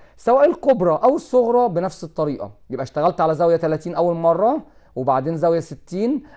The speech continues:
قسمت لي الدايرة كلها إلى كام قسم؟ واحد، اتنين، تلاتة، في أربعة،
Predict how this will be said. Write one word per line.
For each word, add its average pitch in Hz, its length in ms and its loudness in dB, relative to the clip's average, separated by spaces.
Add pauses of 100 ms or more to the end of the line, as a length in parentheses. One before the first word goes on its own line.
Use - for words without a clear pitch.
(100)
قسمت 165 520 -6
لي 196 80 -4
الدايرة 180 400 -2
كلها 170 500 -2
إلى 151 160 0
كام 170 220 -4
قسم؟ 165 360 -8 (120)
واحد، 131 400 -4
اتنين، 139 440 -6
تلاتة، 139 400 -4
في 135 120 -8
أربعة، 143 520 0